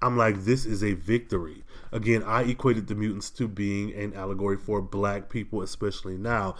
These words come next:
I'm sure you could put any marginalized people in this group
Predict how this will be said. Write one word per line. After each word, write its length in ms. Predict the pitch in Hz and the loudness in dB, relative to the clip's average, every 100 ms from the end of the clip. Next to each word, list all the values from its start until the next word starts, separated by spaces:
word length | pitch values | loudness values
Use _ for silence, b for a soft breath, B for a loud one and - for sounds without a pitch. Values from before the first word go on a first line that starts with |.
| B B | B B
I'm 100 | 117 | -2
sure 260 | - 147 139 | 0 8 8
you 120 | 131 | 8
could 160 | 131 120 | 2 0
put 200 | 120 - | 0 2
any 160 | 120 | 0
marginalized 760 | 110 110 110 110 110 107 104 - | 2 4 2 2 2 2 2 -2
people 360 | 120 - 104 - | -6 -4 -6 -2
in 240 | 117 117 | 0 0
this 220 | 107 110 98 | 0 0 0
group 420 | 107 120 120 | 6 6 6